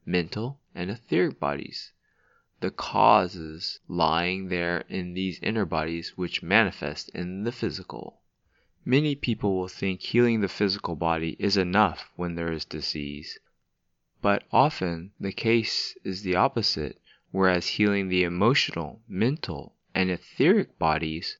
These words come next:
which are the underlying causes, will help heal the physical body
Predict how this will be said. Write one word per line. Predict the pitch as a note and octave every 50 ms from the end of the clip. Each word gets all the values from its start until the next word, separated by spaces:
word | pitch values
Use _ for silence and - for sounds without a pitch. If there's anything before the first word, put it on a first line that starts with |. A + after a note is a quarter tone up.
| _ _
which | F2 G2 F#2+ F2+ - -
are | F#2 F#2 F2+
the | E2 - - -
underlying | G#2 G#2 G#2 G#2 G2 F#2+ F#2 F2 E2+ E2 D#2+
causes, | - - - - G#2+ A#2 B2 A#2+ G#2 F#2+ E2 D2+ C#2+ C#2+ - - - - _ _ _ -
will | F#2+ F#2 F2
help | F2+ - - - G2+ G2 F#2+ - - _ _ _ _
heal | - - A2 G2+ F#2+ F2+ E2
the | - E2+
physical | - - G2+ F2+ D#2+ - - - F2+ D#2+
body | F2 E2+ D#2+ D#2+ D#2 D2+ D2 -